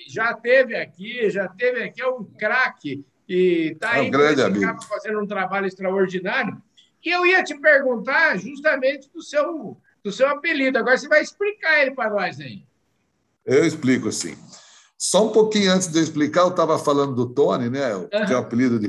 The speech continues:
Speaker 2: campo. Então, ele traba-, ele é, ele trabalhava, fazia estágio e tal, lá na, na I C I na época, I C I.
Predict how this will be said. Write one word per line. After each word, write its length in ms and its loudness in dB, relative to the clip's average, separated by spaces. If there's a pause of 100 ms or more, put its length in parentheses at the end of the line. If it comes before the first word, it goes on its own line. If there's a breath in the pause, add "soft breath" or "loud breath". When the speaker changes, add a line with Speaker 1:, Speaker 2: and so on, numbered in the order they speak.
Speaker 2:
campo. 380 0 (360 loud breath)
Então, 480 0
ele 280 2
traba-, 500 0
ele 180 0
é, 640 -2
ele 200 -2
trabalhava, 760 0
fazia 400 -2
estágio 680 0
e 40 -16
tal, 240 0
lá 240 0
na, 240 -6
na 340 -4
I 120 0
C 260 2
I 220 4
na 160 -2
época, 480 -2
I 80 0
C 180 -4
I. 320 -2